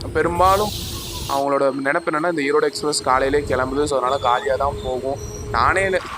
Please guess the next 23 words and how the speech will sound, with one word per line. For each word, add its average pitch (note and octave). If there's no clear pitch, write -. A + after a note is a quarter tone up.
நிறைய C#3+
டைம் D#3+
நான் C#3
நினைச்சிருக்கேன், C#3+
காலியா C3
தான் C#3+
போகும். C3
ஆ, A#2+
ஏன்னா C3
நான் D#3+
இருந்தப்போ D#3+
அப்படி D#3+
தான் C#3+
காலியா C3
தான் C3+
போகும் B2+
சில B2
நேரம். A#2+
ஆனா, E3+
சில D#3
நேரம் F3+
ஃபுல்லாவும் D#3+
போகும். B2